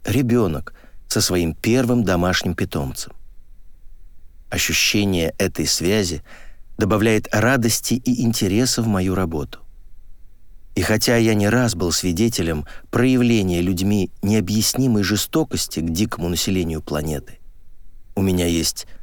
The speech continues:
множество примеров проявления ими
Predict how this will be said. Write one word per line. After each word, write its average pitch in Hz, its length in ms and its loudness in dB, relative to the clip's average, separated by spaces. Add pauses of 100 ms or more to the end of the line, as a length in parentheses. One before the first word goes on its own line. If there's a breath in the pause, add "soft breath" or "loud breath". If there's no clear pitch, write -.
(180 soft breath)
множество 117 600 2
примеров 98 640 0 (340 loud breath)
проявления 95 680 2
ими 90 400 -2